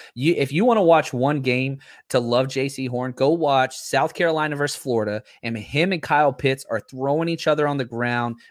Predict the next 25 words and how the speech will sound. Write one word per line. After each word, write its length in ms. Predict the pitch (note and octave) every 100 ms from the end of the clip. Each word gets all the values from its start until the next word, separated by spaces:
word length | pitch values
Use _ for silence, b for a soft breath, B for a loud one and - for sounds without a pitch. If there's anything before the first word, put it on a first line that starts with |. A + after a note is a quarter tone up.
| B2
jawing 440 | A2+ C3+ D3+ E3+
at 160 | D#3+ D#3+
each 180 | D3+ D3+
other's 280 | C#3+ C#3
face. 440 | - C3+ B2+ B2 - B B
What 260 | D3+ - B B
the 120 | E3
play? 260 | - A#3+ G3+
It's 140 | F3+
a 40 |
running 340 | D3+ D#3+ G3+ G#3
play 220 | - F#3+
to 80 | D#3+
the 100 | C3
left 260 | C3 D#3
side. 340 | - E3 F3+ F3+ B
They're 320 | B2 D#3 G#3 A3
on 100 | F#3
the 120 | C3+
right 260 | C3 D3
side 260 | - C3+ A#2
fighting 400 | - C3+ C#3 C#3
it 80 | A2
out, 240 | G#2+ G#2
man. 300 | G2+ G2+ G2+